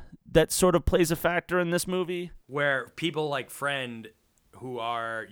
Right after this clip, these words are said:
Speaker 2: so used to this lifestyle, don't realize that death is a release to them. Death is
Speaker 1: Yeah.
Speaker 2: something they want. In one of the trailers, it says Zardoz ga-,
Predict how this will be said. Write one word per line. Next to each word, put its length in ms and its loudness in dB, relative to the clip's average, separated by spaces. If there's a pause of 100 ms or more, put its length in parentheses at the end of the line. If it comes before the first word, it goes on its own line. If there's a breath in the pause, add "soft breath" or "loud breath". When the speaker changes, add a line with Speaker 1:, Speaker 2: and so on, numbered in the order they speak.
Speaker 2:
so 200 -8
used 240 -10
to 40 -12
this 200 -12
lifestyle, 800 -12 (160)
don't 280 -6
realize 600 -6
that 340 -10
death 260 -4
is 140 -14
a 60 -12
release 360 -12
to 120 -20
them. 160 -20 (160)
Death 200 -10
is 120 -6
Speaker 1:
Yeah. 160 2
Speaker 2:
something 160 -8
they 80 -14
want. 400 -14 (320)
In 160 -8
one 160 2
of 60 0
the 60 -2
trailers, 760 -2 (160)
it 160 -8
says 280 -4
Zardoz 480 -2
ga-, 280 -8